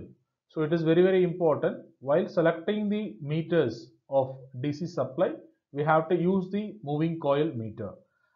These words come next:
And ammeter, ammeter ranges from zero to two ampere.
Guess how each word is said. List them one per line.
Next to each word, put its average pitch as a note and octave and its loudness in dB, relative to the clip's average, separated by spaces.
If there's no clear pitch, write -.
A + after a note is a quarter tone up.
And D3 -2
ammeter, D3+ 2
ammeter F3+ 2
ranges F3+ 0
from D#3+ 0
zero F3 4
to F#3 0
two F3 2
ampere. C3 0